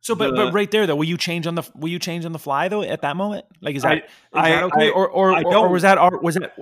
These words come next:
Speaker 1: that was plan D maybe though? Like, like
Speaker 2: Exactly.
Speaker 1: if it's worse than I think, then I will do D.
Speaker 2: That was not in my game. I had A and B rolling,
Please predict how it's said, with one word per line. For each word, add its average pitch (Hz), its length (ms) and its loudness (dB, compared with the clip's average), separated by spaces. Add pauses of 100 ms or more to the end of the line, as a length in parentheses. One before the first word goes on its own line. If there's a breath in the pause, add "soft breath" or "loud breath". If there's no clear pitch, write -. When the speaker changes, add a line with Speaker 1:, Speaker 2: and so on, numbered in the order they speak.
(300)
Speaker 1:
that 165 120 0
was 185 120 0
plan 170 340 2
D 196 200 0
maybe 143 280 -2
though? 104 160 -4
Like, 117 200 -6
like 131 180 -4
Speaker 2:
Exactly. 113 500 -6
Speaker 1:
if 202 160 -2
it's 175 160 -6
worse 180 400 -2
than 170 160 -4
I 143 100 0
think, 131 460 -8
then 156 180 -4
I 135 120 -4
will 139 280 -6
do 104 300 -12 (580)
D. 101 320 -14 (420)
Speaker 2:
That 156 220 2
was 190 200 0
not 147 420 2
in 147 160 -4
my 135 180 -2
game. 120 300 -6
I 127 80 0
had 151 160 -2
A 156 240 -6
and 139 160 -6
B 143 220 -2
rolling, 110 580 -4